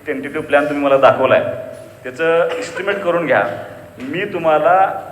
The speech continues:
आप्पा पहिल्या टप्प्याचं जे बांधकाम आहे, पहिला फ्लोअर, त्याचे पैसे तुम्हाला मी ह्या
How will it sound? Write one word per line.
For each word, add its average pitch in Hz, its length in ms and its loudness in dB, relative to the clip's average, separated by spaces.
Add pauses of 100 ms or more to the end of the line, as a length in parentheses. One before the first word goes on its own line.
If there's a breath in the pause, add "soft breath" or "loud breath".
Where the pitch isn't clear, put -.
(240)
आप्पा 131 320 0
पहिल्या 160 440 2
टप्प्याचं 165 520 2
जे 202 120 -2
बांधकाम 151 400 4
आहे, 127 180 0 (960)
पहिला 151 300 4
फ्लोअर, 147 280 0 (680)
त्याचे 147 200 -6
पैसे 180 340 -4
तुम्हाला 175 340 0
मी 180 120 -4
ह्या 180 240 4